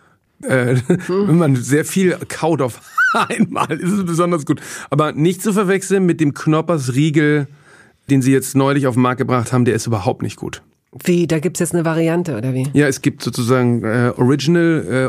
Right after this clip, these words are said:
Speaker 1: Oldschool Knoppers.
Speaker 2: Dieses Quadrat?
Speaker 1: Dieses Quadrat, genau. Das gibt's ja auch wirklich schon seit dreißig Jahren.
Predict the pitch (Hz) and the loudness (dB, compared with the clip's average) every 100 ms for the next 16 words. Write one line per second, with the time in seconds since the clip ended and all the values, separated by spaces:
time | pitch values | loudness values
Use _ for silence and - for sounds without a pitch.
0 | 117 151 - 175 180 175 180 180 190 - | 0 -2 -2 -2 0 -2 -2 0 -2 -4
1 | - 160 135 117 143 285 131 117 - 123 | -6 -4 -4 -4 -4 -2 0 0 -2 -2
2 | 107 113 180 180 - 120 165 147 - 123 | 0 -2 -2 -2 -2 0 -2 -4 -4 -4
3 | - 120 113 123 147 147 120 113 113 113 | -2 -2 -4 -4 -2 0 0 0 -2 -2
4 | 110 117 156 | 0 0 -2